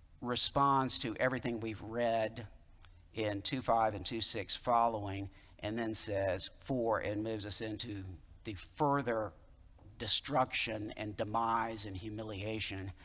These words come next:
that Reed read us about, uh, from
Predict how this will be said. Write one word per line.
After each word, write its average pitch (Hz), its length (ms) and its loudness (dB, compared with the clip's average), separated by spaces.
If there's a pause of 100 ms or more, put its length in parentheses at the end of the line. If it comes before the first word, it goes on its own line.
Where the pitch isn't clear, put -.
(480)
that 113 140 -4
Reed 117 540 -4
read 110 220 0
us - 120 0
about, 101 500 -4 (220)
uh, 101 180 -6
from 101 440 -4